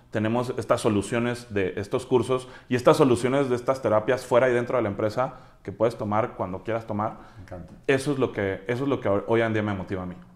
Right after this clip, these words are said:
Speaker 2: Amigo, eres un ser humano increíble. Me siento muy honrado y agradecido por esta entrevista. De verdad que lo aprecio muchísimo de todo corazón.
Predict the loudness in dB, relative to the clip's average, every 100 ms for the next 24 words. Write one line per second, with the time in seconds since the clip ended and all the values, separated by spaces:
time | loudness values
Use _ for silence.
0 | -20 -12 -4 0 2 2 -2 -4 -4 -4
1 | -2 -4 -4 -4 0 0 -2 -6 -18 -20
2 | -16 -12 -8 -8 0 0 0 -2 -2 0
3 | 0 2 4 4 2 -2 -6 -6 -6 -6
4 | -10 -12 -12 -10 -10 -8 -4 -2 -2 -6
5 | -6 -6 -8 -6 -4 -4 -4 -8 -10 -10
6 | -12 -10 -10 -10 -12 -12 -12 -10 -10